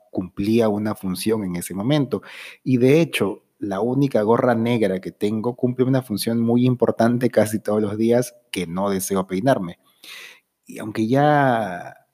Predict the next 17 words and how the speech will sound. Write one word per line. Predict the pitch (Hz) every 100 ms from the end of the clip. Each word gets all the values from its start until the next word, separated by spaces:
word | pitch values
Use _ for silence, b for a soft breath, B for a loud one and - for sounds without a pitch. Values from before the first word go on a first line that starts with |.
| _
analizando | - 101 92 90 120 127 120 113
eso, | 117 117 123
tengo | - 113 117 123
planeado | 107 95 107 113
en | 107
unos | 110 113
meses | 110 113 123 120 120
cortarme | - 98 - 98 107
el | 110
cabello | - 92 98 104
muy | 98 107
chiquito. | 101 101 - 101 90 - B B B B
Y | 127
pues | 139 131
no | 151
es | 147
porque, | 156 151 - 123 110 104 98 95